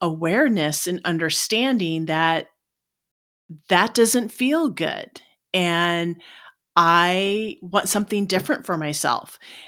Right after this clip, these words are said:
And so going through that process and,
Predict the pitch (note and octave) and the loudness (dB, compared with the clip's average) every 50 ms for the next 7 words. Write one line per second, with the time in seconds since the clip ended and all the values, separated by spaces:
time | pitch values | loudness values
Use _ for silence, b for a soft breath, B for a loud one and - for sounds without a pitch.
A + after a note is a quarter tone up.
0 | B B F3+ F3 E3 - F#3+ F#3+ F#3 F#3+ F3+ F#3+ G#3 A#3 A#3 C4+ B3 A3 G#3+ G3 | B B -2 0 0 2 0 0 0 0 0 0 0 0 -2 -2 -2 -2 -2 -2
1 | F#3 - - - - A3 A3 A3+ C4+ C4 - - E3+ E3 D#3+ - - E3+ E3+ E3+ | -2 -4 -6 -8 -2 0 0 2 0 0 0 0 2 2 0 0 -2 -2 -2 -2
2 | E3+ E3+ E3+ E3 | -2 -4 -6 -8